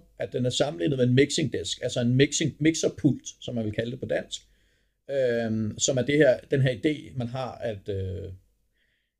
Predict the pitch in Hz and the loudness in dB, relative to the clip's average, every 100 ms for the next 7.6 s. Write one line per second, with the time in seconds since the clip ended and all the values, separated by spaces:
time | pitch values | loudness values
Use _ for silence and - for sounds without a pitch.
0 | - 120 170 - - 143 156 151 139 120 | -14 -8 -6 -6 -4 -4 -2 -2 0 2
1 | 113 185 190 175 147 139 _ - 156 143 | 4 2 6 6 6 0 _ -4 2 4
2 | 131 120 117 131 131 - - 156 143 139 | 4 4 2 0 -4 -6 -6 -2 -2 -2
3 | - 160 - 170 131 135 123 123 135 160 | 2 2 4 0 2 2 0 0 -2 -2
4 | - 123 123 - - 131 123 123 135 160 | -4 -4 -2 -2 -2 -4 -4 -2 0 0
5 | 240 180 - 165 147 143 151 139 135 139 | 0 0 0 -2 -2 -2 -2 -2 0 2
6 | 165 165 156 131 135 139 143 - 127 123 | 2 0 -2 0 -2 -6 -6 -4 -4 -4
7 | 131 131 - - 127 101 | -4 -4 -4 -4 -4 -6